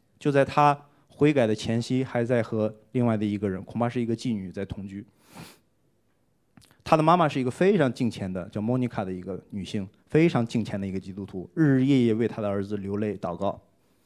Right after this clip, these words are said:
奥古斯丁一方面听到他，知道他老母亲这么爱主，为他常常流泪祷告，他也想脱离这样的一个生活，但是他好像控制不了自己，这就是罪，所以他对罪的理解大概非常的深刻，他控制不了自己。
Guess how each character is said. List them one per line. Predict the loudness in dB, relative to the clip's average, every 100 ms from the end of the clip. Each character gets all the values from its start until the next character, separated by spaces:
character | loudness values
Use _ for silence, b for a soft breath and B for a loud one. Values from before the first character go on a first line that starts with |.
| _ _ _ _ _ _ _ _ _ _ _ _ _ _ _ _ _ _ _ _ _ _ _ _ _ _ _ _ _
奥 | 2
古 | 2
斯 | 2
丁 | 2 2
一 | 4
方 | 6
面 | 6 4
听 | 0
到 | 0
他， | 2 2
知 | 2 2
道 | 2
他 | 6
老 | 6
母 | 6 2
亲 | -2
这 | -2
么 | -2
爱 | 2 0
主， | 0 -4
为 | -2 0
他 | 0 0 -2 _ _ _ _ -6
常 | 0
常 | 2 2
流 | 2
泪 | 2
祷 | 2 0
告， | -2 -4 -8
他 | 0 4
也 | 4 4
想 | 0 -2
脱 | -2 -2 0
离 | 0
这 | 0
样 | 0
的 | 0
一 | -4
个 |
生 | -6 -8
活， | -8
但 | -4 -4
是 |
他 | -4
好 | -6
像 | -8
控 | -6 -4
制 | -4
不 | -2
了 | -2
自 | -4 -12
己， | -14 -10
这 | -4
就 | -2
是 | -2
罪， | -2 0 0 0 b _
所 | -4
以 |
他 | 0
对 | 0
罪 | 2 4 4
的 | 4
理 | 2
解 | 0
大 | 0 -2
概 | 0
非 | 0
常 | 0
的 | -2
深 | -4 -8
刻， | -10 -14 b b b _
他 | -2
控 | 0 2
制 |
不 | 4
了 | 2
自 | 2
己。 | -4